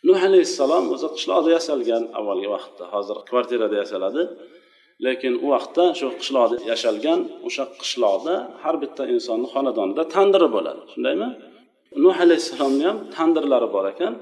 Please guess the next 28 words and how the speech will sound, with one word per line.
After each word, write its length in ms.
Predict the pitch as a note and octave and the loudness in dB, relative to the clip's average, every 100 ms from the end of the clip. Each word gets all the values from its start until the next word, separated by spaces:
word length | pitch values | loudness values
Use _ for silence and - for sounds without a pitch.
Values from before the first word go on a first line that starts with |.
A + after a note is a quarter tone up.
| - - _ | -16 -20 _
O'sha 200 | - C3+ | -8 -4
alomat 460 | C3 C3 C3 B2 A2+ | 0 2 4 2 0
shuki, 340 | - - E3 A3 - - - _ _ _ _ - | -6 2 2 2 -6 -16 -20 _ _ _ _ -12
suv 200 | - C3 | -2 0
otilib 360 | A#2+ A#2+ A2 | 0 -2 -8
chiqsa 260 | G#2+ - A#2 G#2+ | -10 -8 -8 -8
tandirni 520 | - C3+ B2 A#2+ A2 | -6 -4 -2 0 -2
ichidan, 440 | - - A2+ D3 F3 - | -4 -8 -4 -2 -4 -4
bilingki, 520 | C#3 D3+ C#3 C#3 E3+ F#3+ | -2 0 0 0 -2 -2
to'fon 380 | - B2 A2 A2 | -4 -6 -6 -8
vaqti 260 | G2 F2+ G2 | -8 -10 -10
boshlandi, 560 | F#2+ G#2 C3+ C#3 D3+ F3+ F3+ - - | -8 -6 -4 -2 2 0 0 -14 -18
tayyorgarlikni 640 | - A#2+ G2+ F#2+ F2+ F2 | -12 -10 -8 -10 -10 -10
ko'ring, 320 | - G#2+ F2+ | -6 -6 -6
yani, 240 | - - - _ _ _ _ - | -10 -20 -20 _ _ _ _ -12
degani 280 | G#2 C3 - | -8 -8 -10
bo'ladi. 300 | - - _ _ _ _ _ _ _ _ _ _ _ | -14 -20 _ _ _ _ _ _ _ _ _ _ _
Nuh 160 | F#3+ G#3 | 0 2
alayhissalom, 640 | F#3+ G3 F#3 - F3 F#3+ | 4 4 2 4 6 6
subhanalloh, 640 | F#3 D3 F3 F3+ E3 E3 E3 | 4 -4 2 4 6 6 6
bir 140 | E3 | 2
kun 200 | E3 D#3+ D#3 | 2 2 0
shu 160 | - C#3 | -4 -6
kemani 500 | C3+ C#3+ C3 B2 C3 | -4 -4 -2 0 -2
sozlab, 480 | A#2+ A#2+ A2 C3 C#3 C#3 | -2 -4 0 4 4 2
bo'lib, 360 | A#2+ B2 B2+ C3+ - | 0 2 2 0 -4
qurib 260 | A#2 A2+ | -6 -6
bo'lib, 300 | A2 B2 C#3+ | -2 0 0